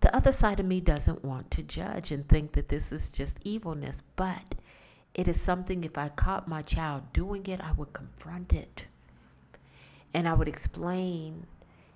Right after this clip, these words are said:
how the circle of life goes and how those frogs are a necessity for something. I don't know what. I, I don't know, but they're a necessity for something, but they deserve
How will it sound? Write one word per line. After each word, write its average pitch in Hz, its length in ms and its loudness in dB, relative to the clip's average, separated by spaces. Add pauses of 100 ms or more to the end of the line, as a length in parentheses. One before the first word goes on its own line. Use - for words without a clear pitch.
(100)
how 147 800 -4 (840)
the 165 80 2
circle 165 420 4
of 139 100 0
life 180 480 0
goes 127 640 -6 (100)
and 139 600 -4 (580)
how 160 220 -4
those 143 300 -2
frogs 180 460 -2
are 156 100 2
a 151 40 0
necessity 151 600 0
for - 140 -6
something. 147 480 6
I 139 160 10
don't 143 160 10
know 120 160 8
what. 117 460 4 (140)
I, 110 120 2
I 131 220 2
don't 135 300 2
know, 120 280 6
but 117 300 4 (300)
they're 147 140 4
a 131 40 -4
necessity - 580 10
for - 140 -6
something, 160 540 -6
but 127 180 -8
they 143 100 -6
deserve 131 640 -6